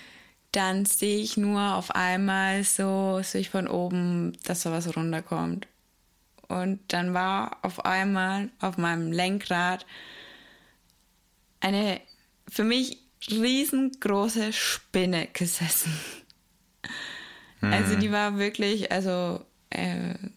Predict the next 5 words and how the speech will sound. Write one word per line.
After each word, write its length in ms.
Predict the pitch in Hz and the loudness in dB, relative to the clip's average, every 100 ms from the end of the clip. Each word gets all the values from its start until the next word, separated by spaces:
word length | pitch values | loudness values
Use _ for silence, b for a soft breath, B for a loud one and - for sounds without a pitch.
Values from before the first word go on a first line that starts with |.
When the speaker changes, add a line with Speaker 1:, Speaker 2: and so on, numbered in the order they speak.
| _ | _
Speaker 1:
so 540 | - 180 185 202 214 226 - - - - - - - - - - _ _ | -8 -4 -4 -4 -6 -8 -12 -12 -18 -20 -20 -20 -20 -20 -20 -20 _ _
groß. 140 | - 202 | 0 4
Speaker 2:
Also 200 | 226 175 | 4 4
so 240 | 92 90 | 4 2
ungefähr 960 | 90 90 85 85 85 85 85 85 82 | 2 0 0 0 0 2 0 0 -2